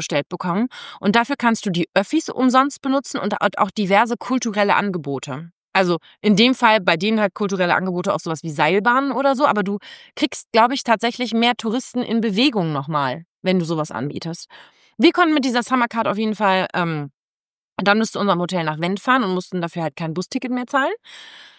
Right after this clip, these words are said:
Ähm, kamen in Wendt im Hotel an. Peinlicherweise wusste jeder Mitarbeiter in Wendt,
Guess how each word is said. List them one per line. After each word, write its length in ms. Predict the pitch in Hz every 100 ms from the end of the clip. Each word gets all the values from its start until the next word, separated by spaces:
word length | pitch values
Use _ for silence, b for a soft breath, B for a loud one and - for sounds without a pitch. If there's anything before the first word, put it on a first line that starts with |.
| B
Ähm, 640 | - 269 262 262 262 262 247 _
kamen 240 | - 269 254
in 140 | 226
Wendt 180 | 226 220
im 100 | 196
Hotel 320 | 190 196 160
an. 180 | 160 254 453 _
Peinlicherweise 840 | - 233 247 294 247 190 190 196 180
wusste 260 | 196 -
jeder 540 | 180 160 220 320 311 277
Mitarbeiter 800 | 262 165 165 160 156 165 180 233
in 180 | 196 180
Wendt, 440 | 165 160 247 -